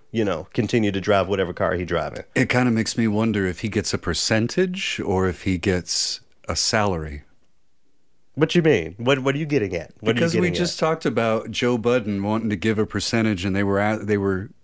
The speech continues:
Speaker 2: questioning, you know, well, a percentage of what?
Speaker 1: Either way, it's too much.
Speaker 2: So is a million dollars a percentage, or is it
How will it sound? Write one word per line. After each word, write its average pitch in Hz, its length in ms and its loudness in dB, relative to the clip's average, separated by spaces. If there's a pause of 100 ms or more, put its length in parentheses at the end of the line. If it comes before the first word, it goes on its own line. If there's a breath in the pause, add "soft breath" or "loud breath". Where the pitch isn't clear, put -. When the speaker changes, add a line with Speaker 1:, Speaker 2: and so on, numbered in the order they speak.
(120)
Speaker 2:
questioning, 101 520 2
you 98 60 2
know, 98 140 0
well, 95 220 2
a 90 40 -2
percentage 101 540 0
of 80 100 -6
what? 98 420 0 (400 loud breath)
Speaker 1:
Either 143 220 4
way, 127 200 4
it's 117 120 -2
too 135 160 -4
much. 123 380 -2
Speaker 2:
So 120 160 2
is 107 120 0
a 113 40 2
million 113 340 2
dollars 110 640 -2 (100)
a 110 80 -2
percentage, 110 840 -2
or 92 300 0
is 87 280 -4
it 90 260 -2